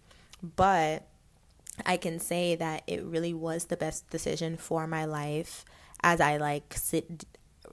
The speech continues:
down and reflect, and just reflect in general throughout the years, it was the greatest decision I think my mom could have ever made for me.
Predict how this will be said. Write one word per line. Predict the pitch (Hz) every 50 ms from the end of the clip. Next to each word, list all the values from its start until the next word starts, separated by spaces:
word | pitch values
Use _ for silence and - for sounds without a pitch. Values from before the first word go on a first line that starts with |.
| - 180
down | 165 165 165 160 160
and | 165 160 165
reflect, | 151 147 - - - - 151 147 160 175 - -
and | 180 185 185
just | 196 226 -
reflect | 277 277 - - 180 190 - - -
in | - 185 170 160
general | 147 - - 156 151 160 160 160 156 156
throughout | 156 - 147 147 151 156 -
the | - 147
years, | 151 143 143 143 147 156 180 214 240 262 - - - - - - - - - - _ - -
it | - 196 185
was | 202 208
the | 202 202
greatest | 190 175 170 170 165
decision | 175 165 160 156 156 160 156
I | 151
think | 151 - 151 147 147 147 147 - - - _
my | - - 170 160 156 151 151 151 151 151 151 151 - -
mom | 156 156 147 147 147 165
could | - 165
have | 156 147
ever | 147 147 151 147 -
made | 151 143 143 143 -
for | - - - 147 143 143
me. | 135 - - - - -